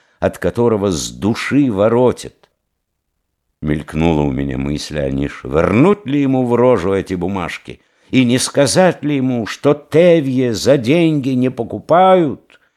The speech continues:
и что с тевье не говорят о совести и справедливости. Но не успел я и рта раскрыть, как он позвонил,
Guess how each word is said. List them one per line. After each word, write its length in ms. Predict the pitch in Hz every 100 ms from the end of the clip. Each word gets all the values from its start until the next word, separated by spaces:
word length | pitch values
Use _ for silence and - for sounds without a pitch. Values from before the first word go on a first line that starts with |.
| _ -
и 80 | -
что 240 | - 80
с 160 | - -
тевье 480 | 110 139 117 104
не 160 | 92 78
говорят 600 | 71 65 73 107 92 - _ -
о 100 | 85
совести 840 | - - 113 175 143 135 - 110
и 260 | 117 - 104
справедливости. 1200 | - - - 71 71 64 76 80 67 - 80 - _ _ _ _ _ _
Но 240 | - 78 110
не 100 | 113
успел 500 | 107 - - 117 113
я 180 | 110 104
и 60 |
рта 360 | 92 92 117 113
раскрыть, 640 | 98 - - 92 120 117
как 220 | 98 92
он 160 | 104 95
позвонил, 760 | 101 80 85 90 90 101 107